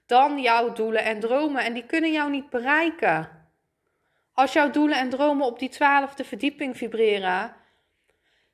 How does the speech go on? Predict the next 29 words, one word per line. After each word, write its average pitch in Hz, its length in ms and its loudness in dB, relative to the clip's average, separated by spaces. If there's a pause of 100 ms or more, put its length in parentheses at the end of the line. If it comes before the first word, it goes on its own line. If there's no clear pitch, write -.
(100)
en 254 160 0
jij 254 160 4
zit 269 240 -2
daar 247 320 2 (460)
half-half 233 880 0 (280)
en 240 400 -4
vervolgens 247 880 0 (320)
zit 254 240 -4
jij 247 180 0
elke 240 300 0
keer 240 240 0
van: 233 220 -6
"Oh 294 160 0
ja, 277 120 -2
waarom 262 240 -6
is 262 120 -6
het - 100 -12
er 254 80 0
nog 226 180 -4
niet?" 214 220 -8
En 240 140 -2
jij 233 120 0
zakt 247 300 0
weer 240 120 -2
met 233 180 -6
de 240 60 -8
lift 233 220 -2
naar 226 120 -2
beneden. 233 680 -4